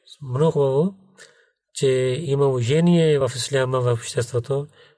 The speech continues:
Нека Бог да направи, че тези хора, техните сърца да бъдат отворени от-, и да приемат учението на исляма, и да слушат и да вярват в единството на Бога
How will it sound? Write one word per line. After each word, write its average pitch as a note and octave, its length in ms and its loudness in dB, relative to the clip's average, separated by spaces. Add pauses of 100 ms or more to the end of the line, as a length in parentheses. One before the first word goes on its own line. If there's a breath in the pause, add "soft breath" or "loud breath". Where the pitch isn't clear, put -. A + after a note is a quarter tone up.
(140 soft breath)
Нека B2+ 340 -2
Бог B2+ 180 -2
да B2 100 -2
направи, B2 460 0
че - 140 -10
тези B2 260 -2
хора, D3+ 380 0 (680 loud breath)
техните C3+ 420 0
сърца D3 400 -2
да C3+ 200 0 (920)
бъдат C3 460 -2
отворени D3 1000 -2 (440 soft breath)
от-, C#3 180 -4 (460)
и C3 160 -4
да B2 120 0
приемат C#3 400 0
учението C#3 440 0
на C#3 60 2
исляма, D3 680 0 (840)
и B2+ 40 -4
да B2+ 120 0
слушат C#3+ 480 -2
и D3 100 0
да C3+ 100 2
вярват C#3 380 0
в C#3 40 -2
единството D3+ 600 0
на C3+ 100 0
Бога A#2+ 360 0